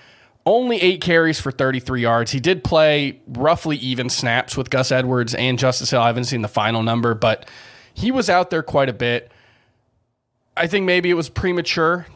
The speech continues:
to view him as a starting option, but still optimistic about him moving forward.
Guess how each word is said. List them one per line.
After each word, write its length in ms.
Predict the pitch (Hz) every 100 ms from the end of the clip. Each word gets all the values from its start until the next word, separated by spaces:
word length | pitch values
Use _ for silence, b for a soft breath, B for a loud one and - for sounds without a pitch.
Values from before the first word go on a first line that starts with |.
| -
to 100 | 160
view 220 | 131 160
him 180 | 160 151
as 120 | 143
a 80 | 160
starting 480 | - - 135 135 135
option, 600 | 127 135 - 143 139 131
but 440 | 123 131 120 113 b b b
still 580 | - - - 208 202 185
optimistic 760 | 160 160 - 143 139 131 151 139
about 280 | 127 135 131
him 120 | 139
moving 240 | 131 131
forward. 420 | 120 139 147 156